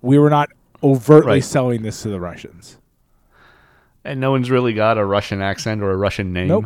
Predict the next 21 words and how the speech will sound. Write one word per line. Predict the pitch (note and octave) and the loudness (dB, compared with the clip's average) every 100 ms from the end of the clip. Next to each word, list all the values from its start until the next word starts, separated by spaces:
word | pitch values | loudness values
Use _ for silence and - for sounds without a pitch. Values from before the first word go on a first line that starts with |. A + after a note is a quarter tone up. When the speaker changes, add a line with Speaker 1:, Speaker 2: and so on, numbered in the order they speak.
| - | -6
Speaker 2:
either. | A2 G2+ B2 B2+ - _ _ _ _ D#3 | -8 -6 -8 -12 -16 _ _ _ _ -6
Speaker 1:
They, | C#3 C#3+ | -2 -2
Speaker 2:
It's, | C#3+ | 0
Speaker 1:
they | F#2 | 0
Speaker 2:
uh, | |
Speaker 1:
co-, | F3 F3+ D3 | 0 0 0
they, | D#3 | 0
Speaker 2:
yeah. | G#2 C3+ | 0 -2
Speaker 1:
the, | E3+ F3 _ | -4 -4 _
much | B2 C#3+ F3+ - | -2 0 0 -2
like | D3 F3+ - - _ _ _ _ | -2 -2 -4 -18 _ _ _ _
the | C3+ | -2
thing | - E3 F3+ E3 | 0 -2 0 -2
for | - C3 | 0 0
the | C3 B2+ | 0 -2
MacGuffin | B2 C3 D3 D3+ A2+ | 0 0 0 -2 -4
for | A#2+ | -2
most | B2 A#2 | -2 -4
of | B2 | -4
the | |
movie, | F3+ A3 C#3 B2+ | -2 0 0 -4